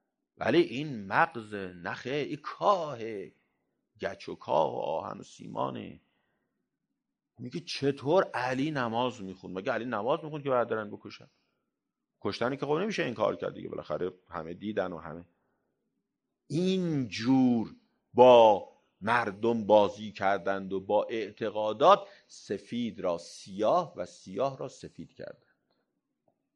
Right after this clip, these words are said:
برای مردم اینطور نشون دادن.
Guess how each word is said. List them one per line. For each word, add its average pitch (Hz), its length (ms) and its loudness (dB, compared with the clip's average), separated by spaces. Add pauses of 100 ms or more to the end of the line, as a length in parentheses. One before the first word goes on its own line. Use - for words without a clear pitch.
(600)
برای 101 340 2
مردم 101 380 -2
اینطور 92 280 -8
نشون 78 280 -16
دادن. - 280 -20